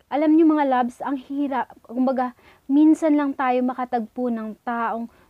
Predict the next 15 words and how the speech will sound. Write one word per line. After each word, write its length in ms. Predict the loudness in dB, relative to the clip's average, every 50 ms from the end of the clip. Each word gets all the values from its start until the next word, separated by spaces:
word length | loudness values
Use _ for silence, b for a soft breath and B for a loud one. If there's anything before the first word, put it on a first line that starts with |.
| _ _ -6
tutulungan 800 | -6 -6 -4 -4 -4 -4 -2 -2 -2 -4 -4 -6 -6 -8 -8 -8
tayo 420 | -8 -6 -6 -6 -6 -4 -4 -4
at 140 | -4 -6 -6
ina-assure 640 | -8 -8 -8 -8 -8 -10 -12 -12 -12 -10 -10 -10 -8
tayo 240 | -6 -6 -6 -4 -6 -8 -10
na 100 | -12 -14 b b b b b _ -6
pag-aralin 720 | -6 -4 -4 -6 -6 -6 -4 -4 -4 -4 -4 -4 -6 -6 -6
tayo 240 | -6 -4 -4 -4 -6 -6
hanggang 320 | -8 -8 -10 -10 -10 -12
college, 720 | -12 -12 -10 -8 -8 -6 -6 -6 -4 -4 -6 -8 -8 -14 B B B B B B
hanggang 320 | -10 -8 -8 -8 -6 -8
magkaroon 560 | -8 -8 -10 -6 -4 -2 -2 -2 -4 -6 -8
tayo 240 | -10 -10 -10 -8 -8
ng 160 | -10 -10 -12
profesyon. 720 | -14 -16 -16 -14 -14 -14 -16 -16 -16 -14 -14 -14 -14 -14